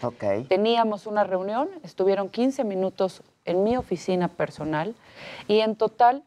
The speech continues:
Speaker 2: treinta y seis minutos en la, en la
Speaker 1: En las
Speaker 2: alcaldía, en las
Speaker 1: instalaciones.
Speaker 2: instalaciones.
Speaker 1: Ok.
Speaker 2: Exactamente.
Speaker 1: Este,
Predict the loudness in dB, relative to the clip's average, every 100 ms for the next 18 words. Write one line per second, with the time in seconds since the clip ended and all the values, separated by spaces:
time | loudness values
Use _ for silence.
0 | _ -6 -4 -2 -4 -2 -4 -2 -4 -4
1 | -2 -4 -4 -10 _ -2 0 2 0 -2
2 | _ _ _ _ _ _ -4 -2 -2 -4
3 | 0 2 4 4 4 4 4 2 2 0
4 | 0 -2 0 0 0 -6 -8 -10 -12 -20
5 | -20 -18 -4 -4 -2 -2 -2 -6 -8 -8
6 | -10 -2 0 0 -2 -8 -12 -2 2 2
7 | 2 0 -2